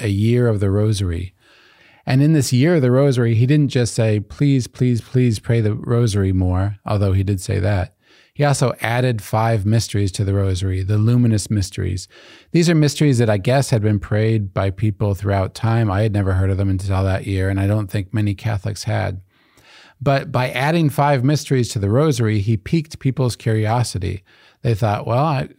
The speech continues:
I might as well try out these new mysteries." So they returned to the rosary in order to try them out. "Prayer is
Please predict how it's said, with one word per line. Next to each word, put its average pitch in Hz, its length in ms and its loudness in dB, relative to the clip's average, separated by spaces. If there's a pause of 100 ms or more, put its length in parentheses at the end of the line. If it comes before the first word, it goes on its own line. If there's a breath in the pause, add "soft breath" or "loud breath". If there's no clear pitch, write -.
I - 40 -6
might 127 160 2
as 113 120 0
well 113 80 2
try 123 260 -2
out 120 180 0
these 101 180 -2
new 113 100 2
mysteries." 101 640 -2 (320 soft breath)
So - 160 -2
they 113 140 2
returned 110 720 2
to - 120 -2
the 101 120 0
rosary 98 500 0
in 98 100 0
order 98 200 0
to 92 100 -2
try 101 280 -4
them 92 180 -2
out. 95 220 -4 (1000 loud breath)
"Prayer 170 360 2
is 135 320 -2